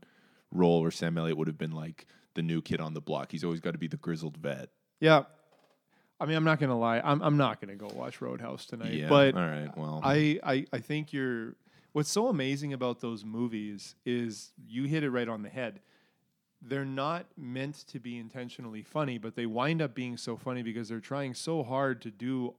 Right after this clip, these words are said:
Speaker 2: all the things that I think on paper people think, like, this is what makes a guy
Speaker 1: Totally.
Speaker 2: a man's man. Women just kinda trip over their own feet, run into this guy. There's just this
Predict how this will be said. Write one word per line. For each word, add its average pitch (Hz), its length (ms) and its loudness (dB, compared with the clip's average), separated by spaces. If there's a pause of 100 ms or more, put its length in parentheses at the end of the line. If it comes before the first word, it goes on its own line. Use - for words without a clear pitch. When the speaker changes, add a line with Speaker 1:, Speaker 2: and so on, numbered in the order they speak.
Speaker 2:
all 123 220 2
the 127 140 -2
things 127 580 -8
that 113 120 -6
I 113 120 -6
think 131 460 -6 (920)
on 120 200 0
paper 117 720 0 (760)
people 143 360 0
think, 131 400 -6
like, 113 160 -10
this 143 220 -2
is 131 100 -4
what 123 160 -2
makes 117 320 -6
a 110 60 -10
guy 110 480 -4
Speaker 1:
Totally. 95 320 0 (300)
Speaker 2:
a 113 60 -8
man's 123 560 -2
man. 120 680 -6 (720)
Women 131 380 -2
just 113 260 -8
kinda 117 220 -6
trip 139 320 -4
over 131 200 -2
their 123 140 0
own 113 160 -4
feet, 127 340 -4
run 120 220 0
into 135 220 2
this 123 240 -4
guy. 120 320 -2
There's 113 180 -6
just 120 160 -8
this - 240 -8